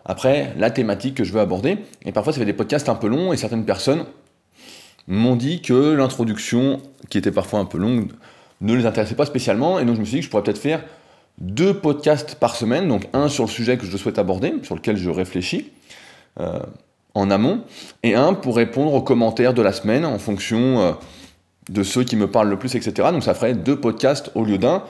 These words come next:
Donc au lieu que ça dure quarante-cinq, cinquante minutes, bah, ça ferait, euh, deux fois, euh, vingt-cinq, trente minutes avec de la chance, si je ne m'étale pas, c'est tout en sachant que à chaque fois, j'essaye de ne pas être trop long. <laughs> Donc, euh, je sais pas si vous le ressentez, mais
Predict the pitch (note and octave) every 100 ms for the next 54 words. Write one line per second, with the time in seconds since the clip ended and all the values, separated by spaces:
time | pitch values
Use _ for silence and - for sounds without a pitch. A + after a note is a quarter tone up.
0 | - - F#2 A2 A#2 F#2+ F#2 A2 A2 G#2
1 | G2+ G2 - A2 G#2+ - G2+ G2+ F#2+ G2
2 | C#3+ - - - - F#2+ F2 - A2 B2
3 | A#2+ F2+ - - - _ - F#2 A#2 A2+
4 | - A#2+ C3 B2 G2 F#2+ A2+ A2+ A#2+ A#2+
5 | G#2+ - G2+ G#2+ D3 - F#2 F#2 F#2 F2+
6 | - C#3 - - - F#2 F#2+ F#2 F#2+ F#2
7 | D3+ - - - - - - _ - -
8 | - C3 B2+ A#2+ A2+ C#3 D3+ C#3 B2 B2+
9 | - G2 B2+ - B2 C3 G#2+ A#2+ B2+ B2+
10 | - F#2 F#2 F#2 B2 C3 - - _ -
11 | - C3+ A#2+ - - A#2 - - C#4+ -
12 | C3+ D3 - - A#2 G#2 G2+ A2+ C#3+ C3+
13 | A2 G2+ - B2+ E3